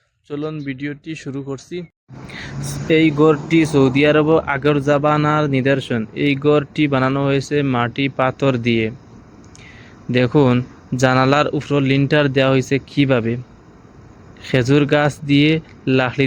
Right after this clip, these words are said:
দিয়ে জানালার উপর লিন্টার দেওয়া হয়েছে। সৌদি আরব আগের জমানার এইভাবে ঘর দুয়ার বানানো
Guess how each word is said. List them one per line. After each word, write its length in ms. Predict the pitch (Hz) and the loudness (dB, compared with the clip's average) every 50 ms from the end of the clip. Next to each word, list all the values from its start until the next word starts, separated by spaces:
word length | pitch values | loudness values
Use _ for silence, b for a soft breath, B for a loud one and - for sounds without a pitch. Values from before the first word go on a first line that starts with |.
| 131 139 | 0 2
দিয়ে 140 | 143 147 143 127 | 2 2 2 2
জানালার 360 | 127 123 127 127 131 139 139 - - | 2 2 2 2 2 0 0 -2 -4
উপর 200 | 127 - 139 135 131 127 | -4 -2 -2 0 0 2
লিন্টার 360 | 127 131 131 127 143 139 135 131 127 123 | 2 0 0 0 0 0 0 0 0 0
দেওয়া 160 | 131 127 123 117 117 | 0 0 0 0 0
হয়েছে। 280 | 120 120 113 - 117 113 127 - - | -2 -2 -4 -6 -8 -10 -10 -12 -10
সৌদি 320 | - 123 117 117 113 123 127 | -6 -4 -2 -2 0 2 2
আরব 180 | 127 139 143 139 - 127 | 2 2 0 -2 -4 -6
আগের 220 | 127 123 135 135 135 131 | -4 -2 -2 -2 0 0
জমানার 380 | 135 131 135 139 139 135 135 - 135 139 | 0 0 0 0 0 0 -2 -2 -2 -2
এইভাবে 360 | 131 131 131 135 127 127 135 139 143 143 B B B B B B B B - - | -2 0 0 -2 0 0 0 -2 -2 -4 B B B B B B B B -8 -2
ঘর 160 | 127 127 131 127 123 123 | 0 2 2 2 2 2
দুয়ার 180 | 135 131 127 127 120 | 2 2 2 2 0
বানানো 260 | 123 120 117 120 120 | 0 0 0 0 -2